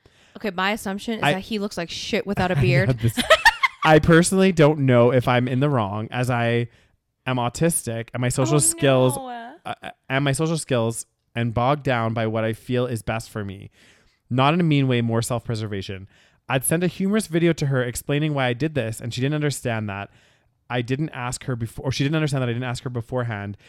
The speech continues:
Speaker 2: because I didn't want the back and forth of her saying no and me saying yes <laughs> for me to do it and for her to be annoyed at me anyway, so I sidestepped the whole thing and made a bit of a joke.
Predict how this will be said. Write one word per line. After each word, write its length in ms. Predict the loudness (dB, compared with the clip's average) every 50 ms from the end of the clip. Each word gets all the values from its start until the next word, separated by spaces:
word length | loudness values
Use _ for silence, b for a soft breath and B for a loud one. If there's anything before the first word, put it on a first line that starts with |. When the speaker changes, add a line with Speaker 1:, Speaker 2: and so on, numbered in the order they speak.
| b b b b b -2
Speaker 2:
because 220 | 0 2 2 2 2
I 40 |
didn't 240 | 2 2 0 0 -2
want 300 | -4 -2 -2 -2 -4 -4
the 80 | -4 -2
back 240 | -2 -2 -2 -2 -2
and 120 | -4 -4
forth 200 | 0 0 0 0
of 100 | 0 -2
her 120 | -2 -4
saying 280 | -2 -2 -2 0 0 2
no 280 | 2 4 4 4 2 2
and 100 | 0 0
me 100 | -2 -2
saying 280 | -2 -4 -6 -6 -2
yes 280 | 0 0 0 0 -2 -8
<laughs> 60 | -4
for 80 | -4 -2
me 140 | 0 2 2
to 100 | 0 0
do 300 | -2 0 0 2 4 4
it 160 | 2 0 -2 B B B B B B
and 140 | -6 -4 -2
for 60 | 0
her 80 | 2 2
to 60 | 4
be 80 | 4 4
annoyed 400 | 4 4 4 4 4 4 2 2
at 120 | 0 -2 -2
me 160 | -4 -4 -4
anyway, 480 | -4 -2 0 0 2 2 0 0 -2
so 240 | -2 -2 -4 -4 -4 -2
I 140 | -4 -4
sidestepped 500 | -6 -4 -2 -2 -2 -2 -2 -4 -6 -4
the 100 | -4 -6
whole 260 | -6 -4 -2 -2 -2 -4
thing 260 | -4 -6 -4 -4 -4
and 80 | -4
made 140 | -4 -4 -4
a 20 | -4
bit 120 | -6 -6
of 60 | -6
a 60 | -6
joke. 400 | -8 -8 -12 -12 -12 -16 -20 -20